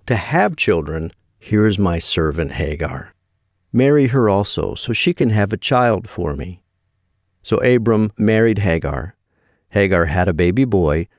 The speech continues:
and Abram named him Ishmael. But Sarai became jealous of Hagar.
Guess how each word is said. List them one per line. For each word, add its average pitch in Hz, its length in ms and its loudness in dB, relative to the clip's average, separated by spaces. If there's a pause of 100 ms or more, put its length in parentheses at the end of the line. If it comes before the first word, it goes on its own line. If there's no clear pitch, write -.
(120)
and 120 240 0
Abram 113 540 0 (140)
named 87 320 -2
him 92 240 0
Ishmael. 76 760 -2 (500)
But 113 200 0
Sarai 156 500 2
became 101 500 0
jealous 98 680 0
of - 180 -8
Hagar. 80 580 -4